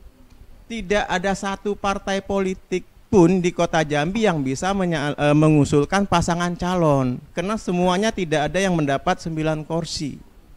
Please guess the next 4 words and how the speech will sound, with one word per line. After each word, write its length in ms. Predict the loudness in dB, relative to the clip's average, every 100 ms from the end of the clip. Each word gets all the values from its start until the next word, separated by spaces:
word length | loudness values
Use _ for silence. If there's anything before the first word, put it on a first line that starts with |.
| -20 -20 -20 -20 -10
Ya, 240 | -6 -6 -6
kami 480 | -4 -2 0 -2 -2 -10 -16 -6
enam 240 | -2 0
kursi. 560 | 0 0 0 0 -2